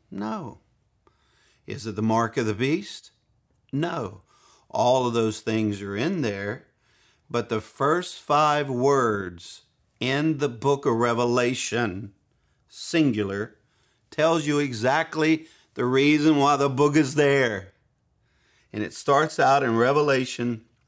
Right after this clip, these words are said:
chapter one and verse one, the revelation of Jesus Christ. That's the revelation.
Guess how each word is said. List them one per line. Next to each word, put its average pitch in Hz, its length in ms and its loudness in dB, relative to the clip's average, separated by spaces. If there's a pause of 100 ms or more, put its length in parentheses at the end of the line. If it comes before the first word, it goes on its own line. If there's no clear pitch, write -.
(880)
chapter 135 400 -2
one 127 280 2
and 123 100 0
verse 127 300 2
one, 98 420 -6 (540)
the 113 200 0
revelation 123 1200 0 (440)
of 104 240 -6
Jesus 139 960 -8 (420)
Christ. - 840 -6 (1160)
That's 185 280 -2
the 180 120 0
revelation. 120 760 0